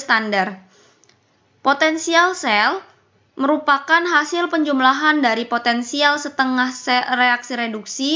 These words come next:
dan potensial, eh, setengah reaksi oksidasi. Seperti itu ya, Mbak, ya. Potensial sel yang dihasilkan oleh suatu elektrode M dengan elektrode hidrogen disebut dengan potensial elektrode atau lambangnya E.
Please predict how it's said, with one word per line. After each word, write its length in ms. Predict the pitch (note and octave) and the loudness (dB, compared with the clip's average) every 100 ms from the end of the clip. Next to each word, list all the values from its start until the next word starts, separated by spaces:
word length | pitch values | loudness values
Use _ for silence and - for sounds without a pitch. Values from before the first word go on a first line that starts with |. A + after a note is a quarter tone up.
| E4 | 0
dan 320 | A3+ A3+ F4 | 2 2 0
potensial, 720 | C4+ A#3+ A#3 A3+ A#3+ G#3+ G#3+ G#3+ - - _ | -4 -4 -6 -6 -4 -2 -2 -8 -18 -20 _
eh, 380 | - A#3 A#3 A3 | 0 2 4 2
setengah 480 | A3+ B3 A3+ C4 D#4 | -2 -4 -2 0 0
reaksi 320 | B3 A3+ - | -2 -2 -6
oksidasi. 720 | C#4 - B3 G#3 G3+ - F#3+ - _ - - - | -8 -6 -4 -4 -4 -8 -8 -10 _ -20 -20 -20
Seperti 380 | - A#3 A3+ | -10 -8 -6
itu 100 | A3 | -4
ya, 140 | A3+ A3 | -4 -2
Mbak, 140 | G#3 G#3 | 0 0
ya. 160 | A3 - - - | 0 -4 -20 -4
Potensial 560 | C4+ D#4+ E4+ E4 D4+ | -2 0 0 2 2
sel 220 | D#4 C#4+ | 2 0
yang 100 | C4+ | 2
dihasilkan 680 | C4 B3+ A#3+ A#3+ G#3 A#3 D4 | 2 0 -2 -2 -4 0 2
oleh 180 | D4+ C#4 | 2 0
suatu 320 | C#4+ B3+ A#3+ | -2 -2 0
elektrode 640 | A#3 A3+ A3+ A#3 A3 B3+ B3+ | 0 0 2 0 0 -2 -2
M 400 | E3+ F#3+ A#3 D#4 - - | -4 -2 -2 -4 -10 -10
dengan 240 | G#3+ A#3+ C#4 | -2 0 2
elektrode 480 | C#4 C4+ B3 A#3+ | 0 0 -2 -2
hidrogen 480 | B3+ G3+ G#3 G3+ B3+ | -2 0 -2 0 -2
disebut 380 | C#4+ C4 A3+ B3 | -2 -4 -4 -4
dengan 420 | G#3+ G3 A3 D#4+ F#4+ - - _ _ _ - | -6 -2 0 0 -2 -10 -20 _ _ _ -2
potensial 800 | B3 B3 B3 B3 B3+ C4 C4+ C4+ | 0 2 -2 -2 -4 2 2 2
elektrode 800 | A#3+ A#3 A#3 - A3+ A3 G3+ - - _ G3 | -2 -2 -4 -2 0 0 -2 -4 -14 _ -4
atau 180 | G3 | 0
lambangnya 640 | B3 A#3+ A3 G3+ G#3+ A3+ - | 2 2 2 -2 -2 -6 -4
E. 260 | F#3+ - | -4 -4